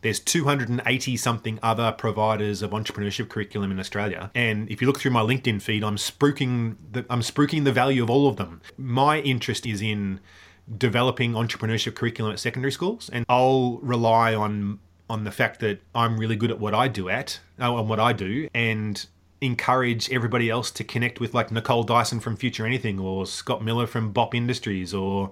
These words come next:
Young Change Agents or whoever who's also doing good things. The more we can collectively, I think it was Michael Porter who termed the word co-opetition.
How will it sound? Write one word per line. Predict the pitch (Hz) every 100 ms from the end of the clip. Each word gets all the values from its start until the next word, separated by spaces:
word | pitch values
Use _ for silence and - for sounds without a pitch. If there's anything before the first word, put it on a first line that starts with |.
| 101
Young | 113 131 135
Change | 151 135 135
Agents | 127 123 107 98 -
or | 117 107 104 101 98 98
whoever | 151 156 170 107 101 - -
who's | 135 131
also | 147 165 151 135
doing | 127 120 110
good | 107
things. | - 98 80 80 - -
The | 139
more | 131 143 147 147
we | 135
can | 131 120
collectively, | 117 117 117 123 104 107 101 98 -
I | 110
think | 160 147
it | 151
was | 117 - -
Michael | 123 123 123
Porter | - 120 139 151
who | 104
termed | - 120 117
the | -
word | 110 107 110 98
co-opetition. | - 117 123 139 - 165 180 202